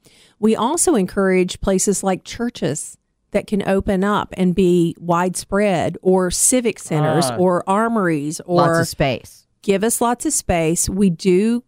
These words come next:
Speaker 1: comply with every kind of covid protocol there is, including keeping, uh, our donation beds more than six feet apart.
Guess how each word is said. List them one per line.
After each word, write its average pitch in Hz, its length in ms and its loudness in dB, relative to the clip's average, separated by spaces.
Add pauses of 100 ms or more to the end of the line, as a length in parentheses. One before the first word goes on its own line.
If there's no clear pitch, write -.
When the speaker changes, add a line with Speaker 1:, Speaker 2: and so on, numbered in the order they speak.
Speaker 1:
comply 185 680 0
with 175 280 0
every 196 360 0
kind 190 340 -2
of 180 160 0
covid 180 480 0
protocol 175 540 0
there 160 260 -4
is, 151 520 0
including 185 520 0
keeping, 160 600 -4 (440)
uh, 165 260 -2
our 190 120 0
donation 175 500 2
beds 156 320 -2
more 180 220 2
than 170 100 0
six - 300 -4
feet 151 160 -4
apart. - 580 -6